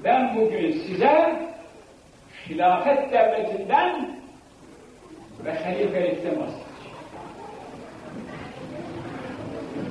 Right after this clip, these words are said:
Günümüzün ihtiyacı bu. Yetmiş senedir ihmal edildi bu kelimeler.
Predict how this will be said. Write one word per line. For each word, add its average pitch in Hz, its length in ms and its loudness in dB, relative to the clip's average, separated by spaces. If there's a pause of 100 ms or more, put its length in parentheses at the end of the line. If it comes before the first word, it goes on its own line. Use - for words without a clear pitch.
(720)
Günümüzün 220 880 6
ihtiyacı 165 720 2
bu. - 280 -2 (1400)
Yetmiş 349 460 6
senedir 262 440 4
ihmal 226 380 4
edildi 185 380 4
bu 160 60 2
kelimeler. 165 500 0